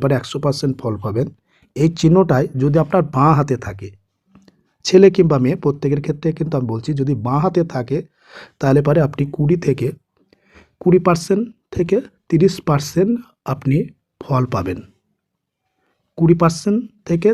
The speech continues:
তিরিশ পার্সেন্ট আপনি ফল পাবেন। এটুকুন আপনারা বুঝে নেন। তো আশা করি ভিডিওটা আপনারা বুঝতে পেরেছেন। আজকের যে বিষয়টা আমি আলোচনা করেছি, হঠাৎ অর্থপ্রাপ্তি, যদি এই ধরনের ভিডিও চান,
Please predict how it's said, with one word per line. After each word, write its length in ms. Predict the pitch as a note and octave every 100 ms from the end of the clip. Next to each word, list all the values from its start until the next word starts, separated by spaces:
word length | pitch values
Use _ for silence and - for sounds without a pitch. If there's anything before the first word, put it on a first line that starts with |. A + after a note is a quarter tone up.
| A3
তিরিশ 220 | D3 E3+ -
পার্সেন্ট 320 | D3+ D3 D3 B2+
আপনি 140 | - E3
ফল 160 | - A#2+ G2
পাবেন। 240 | F#2+ F#2+ F#2+ _ _ _ _ _ _ _ _ _
এটুকুন 260 | C#3+ E3 E3+
আপনারা 220 | C#3+ C#3+ C3+ A#2
বুঝে 200 | B2 A2
নেন। 120 | G2+ G2 - _ _ _ _ - - _ _ _ _ -
তো 80 | C#3 C3 - -
আশা 140 | - F3+
করি 120 | F#3 -
ভিডিওটা 280 | C#3 D3+ D#3
আপনারা 220 | D3 C#3+ C3+ A#2
বুঝতে 240 | C#3 C#3+ B2
পেরেছেন। 340 | G#2 G2 G2+ G2 _ _ _ _ _ _ _ _ _ -
আজকের 340 | C#3 - D#3 C#3
যে 60 | D3 C3
বিষয়টা 280 | D3 C#3 C#3
আমি 80 | C3+ A#2+
আলোচনা 300 | A#2+ C#3 C3 -
করেছি, 300 | B2+ B2 A#2 - _ _ -
হঠাৎ 280 | C3 C#3 C3+ A#2+
অর্থপ্রাপ্তি, 600 | - - B2+ A2+ - - - _ _ _ _
যদি 200 | C3 C#3 E3
এই 60 | D3+ C3+
ধরনের 280 | E3 F3 E3
ভিডিও 220 | B2+ A#2 D3 D3
চান, 140 | C3